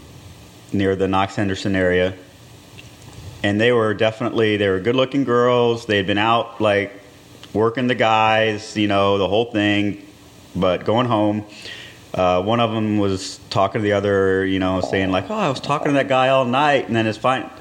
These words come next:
finally he, like, starts to, you know, ask me some stuff. And then you, like, come over and just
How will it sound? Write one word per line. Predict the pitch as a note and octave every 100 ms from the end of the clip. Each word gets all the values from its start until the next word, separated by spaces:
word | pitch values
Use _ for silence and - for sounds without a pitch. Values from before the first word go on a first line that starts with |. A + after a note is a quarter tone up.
| - - -
finally | - B2+ D3+ C#3+ B2+
he, | C3
like, | B2+ A#2
starts | A#2 C3 B2+ -
to, | A#2+ G#2 - - - - - - - -
you | A2+
know, |
ask | G#2 A#2+ -
me | B2+ A#2
some | G#2+ A2+ G#2
stuff. | - - C3+ F#3 B2+
And | A2 A2+
then | A#2+
you, | B2 D#3
like, | C#3 B2
come | - C3
over | C3+ B2+ A#2+
and | A2 A2 - -
just | A#2+